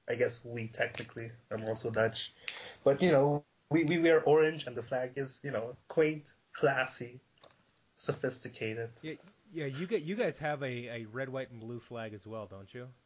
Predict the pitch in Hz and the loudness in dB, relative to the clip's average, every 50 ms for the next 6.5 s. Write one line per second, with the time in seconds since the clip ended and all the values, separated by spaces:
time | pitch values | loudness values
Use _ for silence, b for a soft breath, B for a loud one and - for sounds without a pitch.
0 | _ - 135 139 135 117 - - _ _ _ _ _ _ _ _ _ _ _ _ | _ -2 2 4 4 4 2 -2 _ _ _ _ _ _ _ _ _ _ _ _
1 | _ _ _ _ _ - 120 113 107 98 - 110 101 - 101 104 104 107 120 - | _ _ _ _ _ -20 -18 -16 -16 -16 -14 -14 -14 -14 -14 -10 -8 -8 -8 -10
2 | - 127 117 117 147 135 123 123 135 147 165 165 156 143 127 131 135 156 175 185 | -12 -10 -4 -2 -2 -2 -2 -4 -4 -4 -6 -6 -6 -6 -6 -4 -4 -4 -6 -8
3 | 190 170 147 127 127 123 123 139 131 143 139 139 143 147 143 135 131 135 135 135 | -10 -12 -14 -14 -10 -8 -8 -8 -8 -8 -8 -8 -6 -6 -6 -8 -8 -8 -8 -8
4 | 123 139 135 139 147 - _ _ _ - 107 - _ _ _ - 127 131 131 143 | -8 -8 -8 -8 -8 -10 _ _ _ -20 -20 -20 _ _ _ 2 4 4 6 6
5 | 143 143 143 - - - - - _ _ _ _ _ _ _ _ - 123 127 135 | 4 2 0 -4 -4 -6 -6 -6 _ _ _ _ _ _ _ _ -4 0 0 2
6 | 139 127 123 131 131 117 123 - 117 | 2 2 4 2 2 2 0 -6 -8